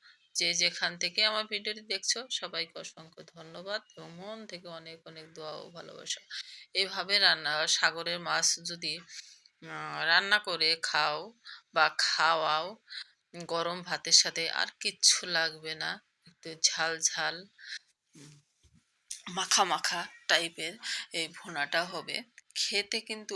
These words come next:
অসম্ভব মজার লাগে। আমি যে এখানে লোট্টা চিংড়ি আছে, এই যে লম্বা লম্বা মাছ দেখা যাচ্ছে, আহ, এটা সামুদ্রিক কি যেন মাছ, কিন্তু স্বাদ লাগে। তো একটু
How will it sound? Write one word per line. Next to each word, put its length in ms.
অসম্ভব 720
মজার 380
লাগে। 360
আমি 360
যে 220
এখানে 640
লোট্টা 360
চিংড়ি 420
আছে, 500
এই 180
যে 200
লম্বা 300
লম্বা 480
মাছ 260
দেখা 300
যাচ্ছে, 400
আহ, 500
এটা 180
সামুদ্রিক 640
কি 120
যেন 200
মাছ, 360
কিন্তু 260
স্বাদ 400
লাগে। 300
তো 100
একটু 300